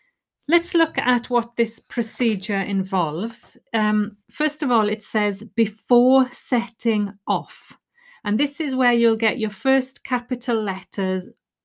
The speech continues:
where to find the information really easily. "Before setting off, to speed up the border crossing, use paps." I don't know what that is. It's capital P A P S.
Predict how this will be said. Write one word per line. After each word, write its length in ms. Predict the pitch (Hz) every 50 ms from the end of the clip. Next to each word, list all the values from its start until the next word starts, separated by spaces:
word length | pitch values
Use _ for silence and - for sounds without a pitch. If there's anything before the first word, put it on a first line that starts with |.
| _ -
where 240 | 214 214 214 214
to 160 | 208 - - 202
find 340 | - - 196 190 190 185
the 80 | 185 190
information 640 | 190 190 190 - 190 180 170 175 170 - - 180 175
really 480 | 175 190 180 175 175 175 175 175 - _ -
easily. 640 | - 269 277 269 240 - 220 196 180 160 147 160 - _ _ - - - _ -
"Before 360 | 240 233 - - 311 311 294
setting 500 | 302 - 277 254 254 - 254 233 - -
off, 460 | 185 180 180 226 254 - - - - _ - - _ -
to 100 | - 240
speed 540 | 233 - - - - 254 254 269 277 - - - -
up 200 | 247 247 240 _ -
the 220 | - 190 190 - 226
border 540 | 214 - 220 208 208 202 196 214 208 196 196
crossing, 680 | - - 233 196 180 - - - 170 156 160 190 190 190
use 440 | 208 190 180 175 180 196 190 - - _ _ _ _ _ _ _ -
paps." 680 | - - 320 - - _ _ - - - - - - - _ _ _ - -
I 60 | 226
don't 260 | 240 285 262 226 -
know 200 | 214 202 185 175
what 220 | 170 165 156 - -
that 180 | 160 151 - -
is. 420 | 208 240 262 285 294 285 - -
It's 300 | - 185 175 - - -
capital 600 | - - - 208 196 - 226 220 220 - 208 190
P 420 | 190 190 - - 247 233 226 226 220 -
A 280 | 214 208 208 202 202 196
P 500 | 196 - - - 220 202 196 190 190 190
S. 500 | - 180 156 - - - - - - -